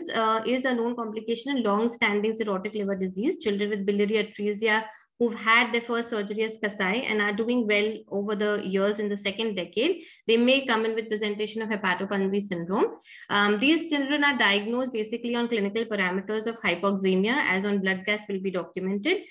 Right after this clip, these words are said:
And then they have, uh, um, echocardiography, a bubble echocardiography to confirm the findings.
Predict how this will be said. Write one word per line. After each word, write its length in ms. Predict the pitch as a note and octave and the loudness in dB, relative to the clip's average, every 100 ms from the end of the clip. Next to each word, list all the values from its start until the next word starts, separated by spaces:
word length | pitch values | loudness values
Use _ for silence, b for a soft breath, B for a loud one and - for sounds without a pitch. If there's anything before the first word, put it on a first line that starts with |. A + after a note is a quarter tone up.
| B B | B B
And 180 | G#3+ A3+ | 2 4
then 160 | B3 B3+ | 4 4
they 140 | B3 | 2
have, 480 | B3 A#3 A3+ B3 B3 | 4 2 4 2 2
uh, 440 | G#3+ G3+ F#3+ F#3+ - | 2 2 2 0 -2
um, 340 | F#3+ F#3+ G3 | -2 0 -2
echocardiography, 1080 | - G#3 A#3 A3+ G#3 G3+ G3+ G3 C4 D#4 F#3+ | -2 -4 -2 0 0 -2 -2 -2 -2 0 0
a 60 | |
bubble 300 | F#3+ G3 F#3+ | 0 0 0
echocardiography 920 | A3+ G3+ G#3 G#3 F#3+ F#3+ F#3+ F#3 C4+ D4 | 0 -2 -4 -4 -4 -4 -4 -6 -4 -4
to 100 | - | -2
confirm 400 | G3 G3 G3 G3 | -2 0 -2 -2
the 100 | F#3+ | -4
findings. 500 | F3 D#3 D#3 E3 F#3 | -6 -8 -6 -8 -10